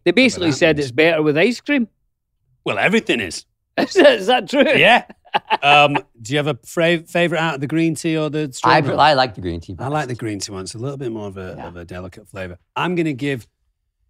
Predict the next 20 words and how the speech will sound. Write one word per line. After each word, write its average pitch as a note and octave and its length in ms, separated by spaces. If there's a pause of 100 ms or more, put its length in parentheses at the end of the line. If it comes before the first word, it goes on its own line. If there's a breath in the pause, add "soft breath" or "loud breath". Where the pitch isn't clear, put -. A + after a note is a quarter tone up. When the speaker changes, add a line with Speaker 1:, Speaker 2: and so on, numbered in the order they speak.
(160)
Speaker 2:
the A#2 80
green D3 260
tea E3 260
one G#2+ 380 (1080)
an G2 100
eight C#3 180
point D3 260
two C3+ 180
out G#2+ 180
of - 80
ten. F2+ 240 (1040)
Speaker 1:
It D3 100
was D#3+ 120
great F3+ 340
flavor, E3+ 300
Dom. D#3 440 (100)
I'm F#3 200
gonna D3 240
give C#3 280
it D#3 120